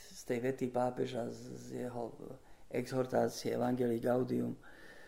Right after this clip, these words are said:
kde hovorí, že, ehm, evanjeliová radosť naplňa srdce a životy tých, ktorí sa stretá-, stretnú s Kristom, ktorí sa nechajú ním zachrániť, ktorí prijímajú jeho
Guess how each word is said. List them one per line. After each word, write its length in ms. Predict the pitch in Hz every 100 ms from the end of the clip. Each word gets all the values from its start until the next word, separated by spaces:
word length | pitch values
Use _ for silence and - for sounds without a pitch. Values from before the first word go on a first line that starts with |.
| - - - - -
kde 100 | 117 123
hovorí, 320 | 127 123 127
že, 320 | 123 120 117
ehm, 800 | 120 120 120 117 117 117 117 123 - - - - - - - - - - - - - - - - - - - - - - - 139
evanjeliová 560 | 143 143 143 139 131
radosť 400 | 127 135 127 120
naplňa 480 | 127 123 139 135 127
srdce 480 | 117 131 139 - 151
a 160 | 120 127
životy 400 | 135 135 139 131
tých, 380 | 127 127 127
ktorí 180 | 131 127
sa 160 | 123 120
stretá-, 560 | 120 - 123 127 123 -
stretnú 420 | - 123 123 113
s 80 | -
Kristom, 480 | - 127 - - - - - - - - - - - - - - -
ktorí 180 | 127 131
sa 160 | 131 135
nechajú 320 | 143 143 135 127
ním 240 | 127 120
zachrániť, 680 | 123 123 135 127 123 110 117 - -
ktorí 280 | 127 123 123 - - -
prijímajú 540 | - 143 143 131 127 127
jeho 180 | 131